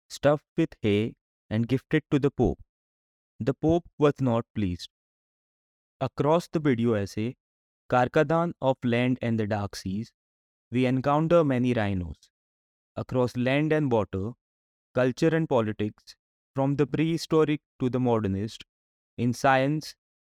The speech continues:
religion, museology, and nationalisms. It employs the fire at the Natural History Museum in Delhi as a rupture in linear time,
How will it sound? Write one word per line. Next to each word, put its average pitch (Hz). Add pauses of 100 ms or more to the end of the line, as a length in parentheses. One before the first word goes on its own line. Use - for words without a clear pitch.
(140)
religion, 131 (360)
museology, 143
and 120
nationalisms. 90 (760)
It 123
employs 143
the 170
fire 117
at 113
the 120
Natural 113
History 151
Museum 110
in 110
Delhi 101 (500)
as 110
a 135
rupture 127
in 151
linear 120
time, 87